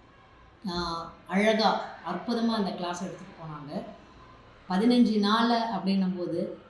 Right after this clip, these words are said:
அவ்வளோ சீக்கிரமா நம்ம கத்துக்கிட்டோன்னும் போது ரொம்ப ஆச்சரியமா இருந்தது. உண்மையாவே இதோடைய, ஆ,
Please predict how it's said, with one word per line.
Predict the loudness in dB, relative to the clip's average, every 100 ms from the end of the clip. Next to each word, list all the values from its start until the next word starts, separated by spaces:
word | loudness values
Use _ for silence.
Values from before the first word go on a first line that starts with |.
| -20 -20 -20 -20 -20 -20 -20 -20 -18
அவ்வளோ | -6 4 6
சீக்கிரமா | 6 2 2 4 4
நம்ம | 4 0 -2
கத்துக்கிட்டோன்னும் | -4 -4 -4 -2 -2 0
போது | 0
ரொம்ப | 0 2 4 4
ஆச்சரியமா | 2 0 0 0 -2
இருந்தது. | -4 -8 -10 -8 -10 -12 -20 -20 -20 -20 -20 -2
உண்மையாவே | 2 2 2 2 2
இதோடைய, | 2 2 2 2 0 -4 -10 -20 -20 -20 -20
ஆ, | -14